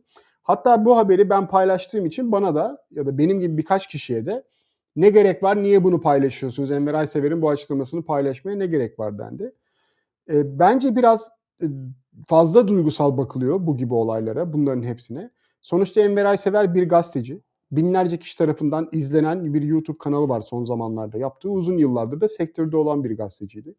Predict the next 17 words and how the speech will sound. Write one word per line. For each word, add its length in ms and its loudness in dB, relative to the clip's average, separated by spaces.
Benim 300 6
kendisiyle 720 0
kişisel 680 0
zıtlıklarım 760 -2
çok 280 -2
fazla. 400 0
Kişisel 440 4
diyorum 220 0
bakın, 180 -8
haber 300 0
ya 140 2
da 60 -2
sektöre 440 -2
dair 300 -2
değil. 160 -8
Bi-, 360 -10
bi-, 40 -16